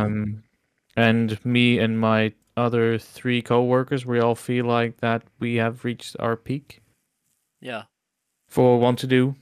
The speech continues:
Speaker 1: basically. So we're all looking. Um, we're not active,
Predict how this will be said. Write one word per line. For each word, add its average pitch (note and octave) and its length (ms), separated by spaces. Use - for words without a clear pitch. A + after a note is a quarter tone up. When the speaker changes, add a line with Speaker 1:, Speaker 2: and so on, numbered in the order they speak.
Speaker 1:
basically. B2 540
So A2+ 680
we're A#2+ 220
all A#2 220
looking. D3+ 500
Um, B2 680
we're B2+ 80
not C3+ 220
active, C3 420